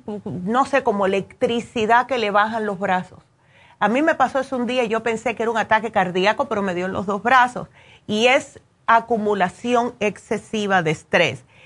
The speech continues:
Para esas personas, aquí está, tienen el masaje este que tenemos hoy en oferta. Porque es como si fuera un, un problema de, de deportes.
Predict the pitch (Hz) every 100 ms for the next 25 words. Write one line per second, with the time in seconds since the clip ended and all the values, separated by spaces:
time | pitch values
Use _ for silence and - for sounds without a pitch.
0 | - _ _ _ - 185 311 415 392 381
1 | 359 359 403 494 571 - _ _ _ _
2 | _ 196 196 - 254 262 254 254 233 190
3 | 240 240 226 - 214 175 170 - 190 185
4 | 170 - - - 233 240 240 247 247 247
5 | - _ - 202 202 - 220 - 214 214
6 | 196 185 185 185 170 170 165 160 147 -
7 | - - - - _ 269 302 302 - -
8 | _ _ 269 349 427 370 359 320 330 330
9 | 302 262 277 302 285 294 254 262 269 277
10 | 226 233 196 151 196 214 208 - 247 359
11 | - 151 -